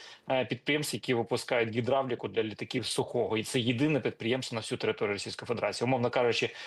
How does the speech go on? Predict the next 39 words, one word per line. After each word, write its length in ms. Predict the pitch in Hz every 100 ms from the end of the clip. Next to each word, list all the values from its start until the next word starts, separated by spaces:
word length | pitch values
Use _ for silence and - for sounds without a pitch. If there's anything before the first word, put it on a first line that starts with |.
| -
знищуючи 540 | 113 139 131 131 - 123
це 160 | 135
підприємство, 560 | - - 147 185 185 131
ми, 160 | 135 - - - -
е, 100 | 127
позбавляємо 560 | 139 120 135 143 127
можливості 560 | 123 120 135 160 143 127
замінювати 540 | 110 127 139 123 117
там 140 | 113 113
гідравлічні 520 | 127 131 131 113 123
шланги 360 | - 165 123 120
і 220 | 117 147
інше 280 | 147 - 123 - -
те, 140 | 151 151
що 180 | -
допомагає 500 | 123 - 120 117 131 117
с-, 380 | - - 143 120
літаку 400 | 120 123 - 147
випускати, 680 | 123 120 - 131 - 117 - - _ -
е, 420 | 117 110 110 110
свої 300 | 104 131 123
шасі. 400 | 110 113 - 101 - - -
Тому, 180 | - 180
в 80 | 170
принципі, 380 | 180 196 170 139
тут 260 | - 160
я 100 | 156
би 100 | 147
казав 280 | 143 131 156
би 80 | 139
про 140 | -
те, 180 | - 170
що 260 | 156 139 135 _ -
удари 380 | 156 131 143 131 -
саме 320 | - 143 131
по 140 | 147
таким 400 | 143 143 - 139
ключовим 580 | - 143 135 170 156 120
підприємствам 640 | 113 - 131 185 208 156